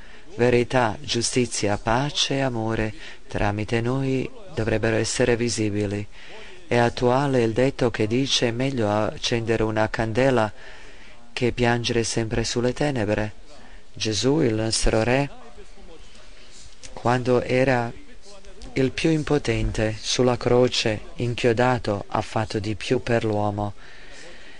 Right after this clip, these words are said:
E lui, nell'impotenza, diventa il Re del cielo e della terra. Non dobbiamo aver paura di essere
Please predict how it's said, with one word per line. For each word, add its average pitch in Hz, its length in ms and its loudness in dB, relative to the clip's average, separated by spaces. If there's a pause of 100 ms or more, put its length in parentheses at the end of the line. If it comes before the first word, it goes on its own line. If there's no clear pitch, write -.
(140)
E 120 200 4
lui, 139 440 6 (340)
nell'impotenza, 120 1000 2
diventa 110 640 0
il 107 200 2
Re 120 300 0
del 113 240 0
cielo 123 380 4
e 123 80 4
della 123 240 2
terra. 107 420 0 (540)
Non 131 300 0
dobbiamo 120 480 4
aver 113 280 0
paura 113 500 2
di 110 160 0
essere 110 540 0